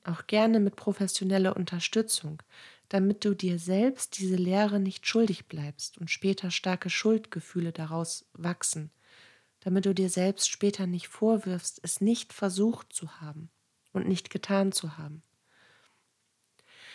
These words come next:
Wenn du es nie tun kannst oder nur selten tun kannst oder nur unter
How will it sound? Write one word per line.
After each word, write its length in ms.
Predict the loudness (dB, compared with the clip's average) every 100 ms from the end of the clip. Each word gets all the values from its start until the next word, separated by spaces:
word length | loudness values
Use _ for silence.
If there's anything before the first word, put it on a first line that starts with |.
| -20 _ _ _ _ _ _ _
Wenn 300 | 0 4 4
du 360 | 2 2 0 -2 _ _ _ _ _ _ _ _ _ _ _ _ _ _ _ -4
es 220 | 0 4
nie 380 | 6 6 4 2
tun 520 | 0 4 6 4 2 -4 _ _ _ _ -10
kannst 480 | -2 0 0 -2 -2
oder 160 | 0
nur 180 | 2 4
selten 460 | 6 6 4 2 -2
tun 340 | -2 -2 -2
kannst 420 | -6 -10 -10 -6
oder 300 | 0 2 2 -2 -14 -20 _
nur 320 | 2 4 4 2
unter 420 | -2 0 -2